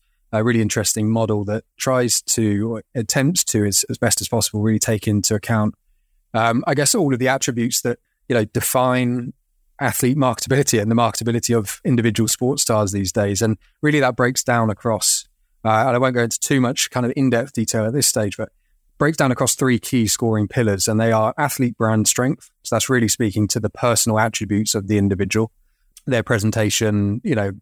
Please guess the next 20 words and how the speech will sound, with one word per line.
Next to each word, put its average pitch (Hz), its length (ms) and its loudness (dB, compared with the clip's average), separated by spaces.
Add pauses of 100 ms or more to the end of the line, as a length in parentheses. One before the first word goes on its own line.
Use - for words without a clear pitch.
how 117 180 0
they 110 220 0
come 117 200 -4
across 110 320 -2
in 107 100 0
the 107 60 2
media, 107 420 0
all 127 160 -4
of 98 60 -4
that 107 140 -4
type 104 160 -8
of - 60 -6
stuff. - 260 -2 (460)
Uh, 123 160 0
total 143 340 0
addressable 117 420 0
market, 147 460 0 (360)
which 127 220 0
is 113 140 0
more 120 320 2